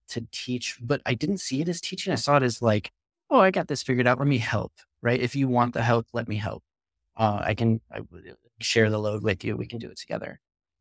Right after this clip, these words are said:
Um, so it had always been that. Even in art school, when I was, like, thinking I was, I was gonna be an artist that shows in museums, I was still having the conversation of,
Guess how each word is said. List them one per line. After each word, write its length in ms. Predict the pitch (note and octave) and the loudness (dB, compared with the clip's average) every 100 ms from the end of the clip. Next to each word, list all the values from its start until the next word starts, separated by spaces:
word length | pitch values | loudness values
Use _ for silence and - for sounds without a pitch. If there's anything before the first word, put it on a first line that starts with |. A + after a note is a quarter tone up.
| _ - | _ 2
Um, 360 | A2+ G#2+ - - | 4 4 -2 -8
so 420 | - C#3 C3 - | 0 2 2 0
it 120 | - B2 | 0 2
had 160 | B2 - | 2 4
always 320 | C3 F#3 F3+ | 6 6 4
been 200 | C#3+ B2+ | 4 4
that. 280 | A#2 A2+ - | 4 4 2
Even 240 | E3 F3+ | 0 2
in 100 | F#3+ | 4
art 220 | D3 C3 - | 4 4 0
school, 460 | - B2+ B2 B2+ | -2 0 2 2
when 100 | A#2+ | 4
I 60 | A2+ | 4
was, 120 | A2+ - | 4 2
like, 200 | A2 - | -2 0
thinking 320 | C3 B2 C3 | 0 4 4
I 60 | |
was, 180 | A2+ A2 - _ - | 4 2 -8 _ -6
I 60 | |
was 120 | A2 - | -6 -4
gonna 280 | - E3+ | 0 2
be 180 | D3+ C#3 | 4 2
an 80 | B2+ | 2
artist 420 | A#2 A#2+ A#2+ A2+ | 6 6 6 0
that 100 | - | -6
shows 360 | - - D#3+ D3 | -6 0 0 2
in 100 | D3 | 2
museums, 640 | C3 A2+ A#2 A#2 A#2 A2 - | 2 0 2 4 4 0 -4
I 80 | A#2+ | -4
was 100 | - | -4
still 220 | - E3 | -2 2
having 240 | C#3 B2 | 2 2
the 100 | B2 | 0
conversation 680 | A2+ A2+ A2+ - A2+ A2+ A#2 | 0 0 0 0 -2 2 2
of, 160 | A2+ | 2